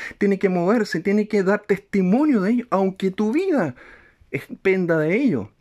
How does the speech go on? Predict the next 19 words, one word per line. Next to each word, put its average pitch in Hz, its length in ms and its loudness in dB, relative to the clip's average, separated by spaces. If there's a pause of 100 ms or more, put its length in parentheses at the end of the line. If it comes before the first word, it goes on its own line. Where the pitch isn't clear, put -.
(720)
Por 170 120 2
eso 185 160 2
te 220 140 2
digo, 214 300 4
en 170 80 0
el 165 120 0
nombre 190 360 2
de 185 100 -2
Jesús, 180 540 -4
espero 180 400 -2
que 180 80 -4
esta 175 240 -4
palabra 170 560 -2 (280)
sea 170 460 0
de 156 340 -2
edificación 180 760 0
a 190 80 0
tu 175 140 0
vida. 185 420 -2